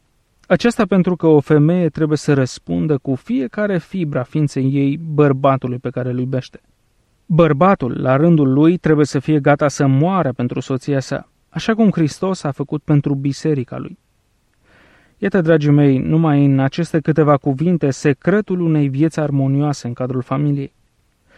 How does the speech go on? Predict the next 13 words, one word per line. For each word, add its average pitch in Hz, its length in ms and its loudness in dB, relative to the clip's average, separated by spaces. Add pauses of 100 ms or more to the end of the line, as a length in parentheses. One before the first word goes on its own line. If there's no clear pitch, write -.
(260)
Încercați 226 420 2
să 285 80 2
vă 214 120 4
imaginați 175 580 2
atmosfera 151 580 0
într-o 135 180 -2
familie 151 400 -2
în 135 80 -2
care 131 300 -4
soția 160 520 -4
își 127 140 -4
respectă 139 520 -4
soțul, - 440 -10